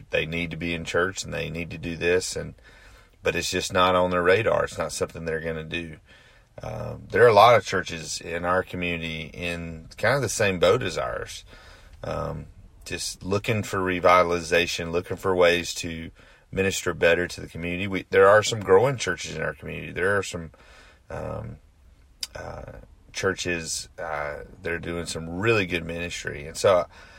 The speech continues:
I'm, I'm excited for the, um, the confidence, you know, the congregation has shown me.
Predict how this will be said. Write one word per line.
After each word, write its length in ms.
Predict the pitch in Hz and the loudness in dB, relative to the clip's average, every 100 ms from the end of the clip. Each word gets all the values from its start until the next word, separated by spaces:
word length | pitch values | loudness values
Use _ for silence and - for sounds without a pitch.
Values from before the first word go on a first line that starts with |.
| - - - - - - - - - | -20 -20 -20 -20 -20 -20 -20 -10 6
I'm, 260 | 127 139 | 8 10
I'm 200 | - 135 | 6 6
excited 540 | 120 - 123 131 127 110 | 4 6 10 10 10 2
for 320 | - 110 107 | 2 6 6
the, 440 | 98 95 90 85 - - - - - - | 6 8 8 6 0 -14 -14 -16 -16 0
um, 640 | 95 92 90 87 82 76 73 _ _ _ _ _ _ _ _ _ _ _ _ _ - - _ _ _ _ _ _ - | 4 6 6 2 -2 -8 -16 _ _ _ _ _ _ _ _ _ _ _ _ _ -8 -8 _ _ _ _ _ _ -8
the 80 | |
confidence, 640 | 95 110 107 101 107 98 - | 2 8 8 6 -2 -2 -4
you 80 | 101 | -2
know, 140 | 98 | 0
the 100 | 92 | -2
congregation 800 | - 98 95 92 92 95 - 90 | -2 0 0 2 2 0 -4 -10
has 100 | 85 | -10
shown 380 | - 92 90 87 | -4 -4 -4 -4
me. 380 | 87 87 87 | -4 -4 -8